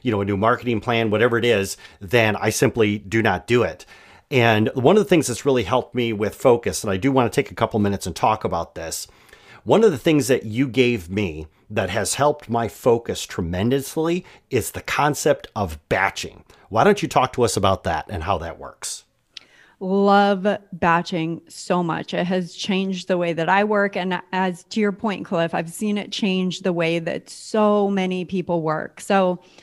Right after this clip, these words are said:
Speaker 2: what batching is, is it's a complete, like, effectiveness and efficiency thing. So anything that you do in your business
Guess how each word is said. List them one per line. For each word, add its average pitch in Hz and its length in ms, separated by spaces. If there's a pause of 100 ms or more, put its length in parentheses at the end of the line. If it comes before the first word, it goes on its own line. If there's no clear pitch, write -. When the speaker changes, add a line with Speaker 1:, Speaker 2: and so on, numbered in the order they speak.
(400)
Speaker 2:
what 240 300
batching 214 420
is, 175 220
is 190 260
it's 202 280
a 196 140
complete, 220 800
like, 196 360 (500)
effectiveness 202 960
and 196 180
efficiency 175 680
thing. 156 420 (340)
So 208 500 (220)
anything 311 480
that 294 120
you 226 240
do 175 640
in 190 180
your 190 180
business 170 520